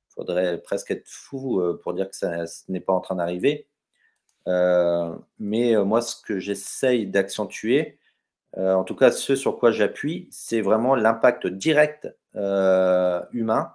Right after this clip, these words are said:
sur, euh, sur l'animal. C'est-à-dire qu'il y a des animaux qui disparaissent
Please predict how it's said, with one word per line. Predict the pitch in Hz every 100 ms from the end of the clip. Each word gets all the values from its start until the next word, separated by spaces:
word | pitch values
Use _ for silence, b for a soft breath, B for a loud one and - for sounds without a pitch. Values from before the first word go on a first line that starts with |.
| _ _ _ _ _ _ _
sur, | - - - 143 127
euh, | 110 101 101
sur | 95 131
l'animal. | 123 127 120 95 92
C'est-à-dire | - 92 95 107 -
qu'il | 101 92 92 95 _ _ -
y |
a | 90
des | 101 104
animaux | 107 113 117 120 117
qui | _ - 95 95
disparaissent | 95 110 - 92 104 170 -